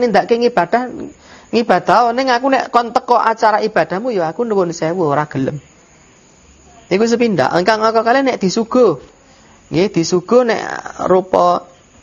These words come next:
sembelihan kala wau nggih. Nek disembelih meneh mboten napa-napa, khusus kangge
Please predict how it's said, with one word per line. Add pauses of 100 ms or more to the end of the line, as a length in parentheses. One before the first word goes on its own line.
(520)
sembelihan
kala
wau
nggih. (340)
Nek
disembelih
meneh
mboten
napa-napa,
khusus
kangge